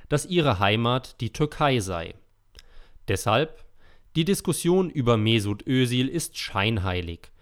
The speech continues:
denn es wird nicht offen ausgesprochen und thematisiert, dass viele Türkischstämmige so denken und fühlen wie er“, meint Zitelmann. Erwähnenswert ist ebenfalls, dass die Befragten auf einer Skala von null,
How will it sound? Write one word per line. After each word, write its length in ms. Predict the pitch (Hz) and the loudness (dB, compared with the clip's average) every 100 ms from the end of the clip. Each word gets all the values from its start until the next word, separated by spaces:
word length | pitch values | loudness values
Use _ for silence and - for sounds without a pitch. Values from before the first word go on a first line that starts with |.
| - - 113 | -20 -6 -2
denn 100 | 117 | -2
es 160 | - | 0
wird 220 | 127 165 | 0 0
nicht 320 | 170 160 - 165 | -2 -2 -4 -4
offen 260 | 165 156 | -4 -6
ausgesprochen 920 | 117 139 147 139 - - 120 131 120 | 0 0 0 -6 -6 -2 -2 -2 -6
und 260 | - 120 98 | -6 -6 -4
thematisiert, 800 | 117 104 98 95 101 120 123 - - _ _ | -4 -4 -4 -6 -2 -2 -2 -8 -20 _ _
dass 200 | 101 - | -4 -4
viele 360 | - 170 175 - | -4 0 0 2
Türkischstämmige 880 | 127 135 127 - - 117 117 107 | 2 2 0 -6 -2 0 0 -2
so 160 | 95 104 | -2 -2
denken 500 | 90 107 113 135 127 | 0 -2 -2 -4 -6
und 240 | - 143 | -4 -4
fühlen 500 | - - 107 104 110 | -4 -4 0 0 -2
wie 140 | 139 160 | -4 -6
er“, 480 | 151 123 95 85 - _ _ _ - | 0 0 0 -4 -14 _ _ _ -4
meint 300 | 92 101 - | -2 -2 -2
Zitelmann. 560 | 156 131 101 90 - - - - _ _ _ _ | -2 -2 -6 -8 -12 -20 -20 -20 _ _ _ _
Erwähnenswert 680 | 107 107 120 120 113 113 120 | 4 6 6 2 0 -2 -2
ist 160 | - | -8
ebenfalls, 800 | - 180 147 110 110 104 147 - | -4 0 0 -2 0 0 -2 -6
dass 180 | - 104 | -6 -6
die 100 | 113 | -6
Befragten 720 | 101 - 98 101 131 - 151 | -6 -4 0 0 0 -6 -8
auf 200 | 127 117 | -6 -8
einer 180 | 113 98 | -4 -4
Skala 460 | - - 104 107 98 | -4 -2 0 2 -2
von 320 | - 107 101 | -4 -2 0
null, 340 | 113 131 160 | 2 2 0